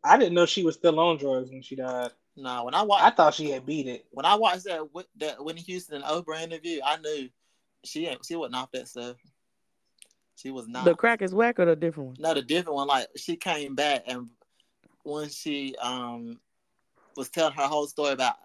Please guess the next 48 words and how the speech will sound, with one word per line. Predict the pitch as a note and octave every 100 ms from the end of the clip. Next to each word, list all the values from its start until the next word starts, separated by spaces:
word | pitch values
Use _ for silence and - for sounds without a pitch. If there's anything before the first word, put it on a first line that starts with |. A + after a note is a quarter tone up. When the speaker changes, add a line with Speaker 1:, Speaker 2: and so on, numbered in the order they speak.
| _ -
Speaker 2:
um, | C3 A#2+ A2+ A2+ _ _ _ _
her | - C3+ C3+ C3
dating | A#2+ B2+ C3+ C3+
Bobby | A#2+ A#2+ B2+
Brown | A#2+ B2 A#2+ B2 A#2+ A#2+
and |
all | A#2 A#2+
this | A#2+
stuff, | - B2 A#2 _ _ _ _ -
and | B2 A#2+
how | A#2+ B2 A#2 A#2
she | C#3+ E3
was | C#3+
basically | D#3 E3+ F3 C#3+
blaming | A#2+ C#3+ C#3+ D3
him | D#3+ D#3+ C#3 C#3
for | B2+ A#2+ A#2+ A2+ A2+ _ _ _
the | -
stuff, | A2+ - A#2+ A#2 A#2+ _ _ _ _ -
and | B2 A#2+
then | A#2+ A#2+ G3
Speaker 3:
They | G#3 D#4+
blamed | G#3 F#3+ F3+ E3
each | D3+
other. | C3 A#2 A2+ - - -
Speaker 2:
I | C#3+
said, | - B2+ A#2+ A#2 _ _
"That | - D#3+ E3 C#3+
is, | C3 B2+ A#2 - _ _ _ -
she, | - D#3+
Speaker 3:
Mm. | A3
Speaker 2:
that | F#3+ E3
girl | C3 C3 A#2+
ain't | A#2
done | A3+ A#2
with | A#2+
that. | A#2+ A#2 A#2+ _ _ _ _ _ _
She | -
not | D3+ D#3
done | A#2+ B2+
with | -
that | -
Speaker 3:
She | D3+
not | D#3
Speaker 2:
stuff." | A#3
Speaker 3:
done | F3+
with |
that. | -